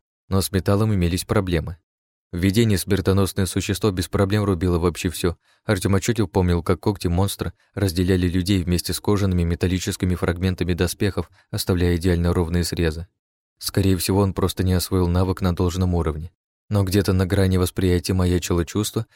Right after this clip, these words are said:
что он упустил какую-то деталь, не до конца освоив когти. Это раздражало парня, но он понимал, что за один день мастером не станешь. Требовались тренировки,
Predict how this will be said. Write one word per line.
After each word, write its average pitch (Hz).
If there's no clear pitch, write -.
что -
он 113
упустил 139
какую-то 101
деталь, 92
не 98
до 98
конца 95
освоив 87
когти. -
Это 92
раздражало 107
парня, 85
но 107
он 101
понимал, 104
что -
за 90
один 87
день 98
мастером 87
не 90
станешь. -
Требовались 110
тренировки, 98